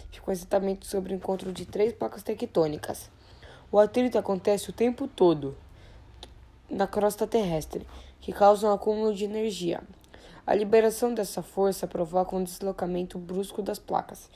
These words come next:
que causam os terremotos. O tremor que sacudiu o Japão teve um impacto de vinte e sete mil bombas atômicas.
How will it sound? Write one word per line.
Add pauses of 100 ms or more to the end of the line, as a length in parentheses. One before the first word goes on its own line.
(240)
que
causam
os
terremotos. (380)
O
tremor
que
sacudiu
o
Japão (460)
teve
um
impacto
de
vinte
e
sete
mil
bombas
atômicas.